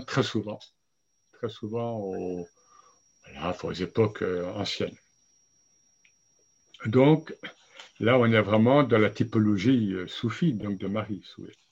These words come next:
Alors, Marie, évidemment, c'est la pure adoratrice.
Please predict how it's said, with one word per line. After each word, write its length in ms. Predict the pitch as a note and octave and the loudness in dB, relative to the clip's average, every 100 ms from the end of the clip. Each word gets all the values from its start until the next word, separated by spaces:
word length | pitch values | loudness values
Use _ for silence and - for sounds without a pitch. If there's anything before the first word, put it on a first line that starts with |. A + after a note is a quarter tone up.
| _ _ - _ _ - - _ _ _ _ - - - - - | _ _ -20 _ _ -20 -20 _ _ _ _ -20 -20 -20 -20 -4
Alors, 300 | A#2+ A#2 A2 | 2 2 2
Marie, 640 | C3 A#2+ B2 D#3 F3 - - - - _ _ _ _ _ _ | 2 2 4 4 4 -2 -10 -20 -20 _ _ _ _ _ _
évidemment, 760 | G2+ F#2+ G2 G2+ A2 C#3 C3+ B2 C3+ | -6 -2 -2 0 2 2 0 -4 -12
c'est 240 | - B2 | -4 -2
la 140 | A2+ A2 | 0 -2
pure 480 | - D3+ D#3 A#2 - | 0 2 2 0 -6
adoratrice. 840 | A#2+ B2 G#2+ A#2 - A2+ - - | -4 -2 -2 -4 -4 -4 -6 -14